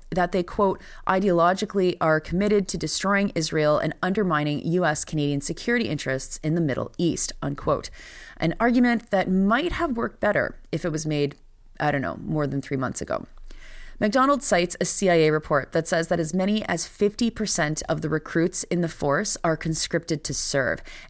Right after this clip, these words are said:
and that concerns Canadian lawmakers, who argue that they are reluctant to label a group terrorists when there are so many people in the group that are serving there because they were conscripted. Now, buried at the end of this article is a pretty important piece of information.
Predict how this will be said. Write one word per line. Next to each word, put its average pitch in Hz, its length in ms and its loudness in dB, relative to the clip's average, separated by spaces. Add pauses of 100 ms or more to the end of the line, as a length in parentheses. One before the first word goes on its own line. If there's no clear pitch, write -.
and 185 180 4
that 208 200 2
concerns 170 400 -2
Canadian 151 400 0
lawmakers, 165 640 0
who 180 180 0
argue 170 540 2
that 170 120 0
they 185 140 4
are 190 80 6
reluctant 180 520 0
to - 220 -4
label 160 460 2
a 156 80 0
group 151 420 -2
terrorists 175 640 2 (500)
when 175 100 4
there 190 100 6
are 190 60 6
so 214 160 2
many 202 160 2
people 170 260 0
in 156 80 2
the 151 80 2
group 190 400 2 (160)
that 151 160 2
are 151 60 0
serving 160 320 2
there 135 180 2
because 143 320 -2
they 135 80 0
were 123 100 0
conscripted. - 720 -2 (480)
Now, 226 160 4
buried 254 600 4
at 240 140 0
the 240 140 0
end 170 220 2
of 170 60 0
this 175 180 2
article 151 400 2
is 156 160 0
a 165 40 0
pretty 190 300 0
important 170 420 0
piece - 260 -2
of 139 80 -4
information. 147 720 -2